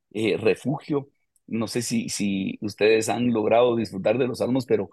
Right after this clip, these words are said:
hay muchos salmos que David los escribe cuando es rey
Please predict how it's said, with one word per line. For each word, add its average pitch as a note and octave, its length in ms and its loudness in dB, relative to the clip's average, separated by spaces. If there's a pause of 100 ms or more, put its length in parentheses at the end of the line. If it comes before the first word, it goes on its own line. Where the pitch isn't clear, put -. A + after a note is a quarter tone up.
(380)
hay C3 140 0
muchos E3+ 360 0
salmos C#3 540 0 (680)
que C3+ 120 2
David A2+ 280 4
los D#3+ 160 2
escribe D3+ 380 0
cuando A#2+ 360 0
es C#3 120 2
rey D#3+ 440 0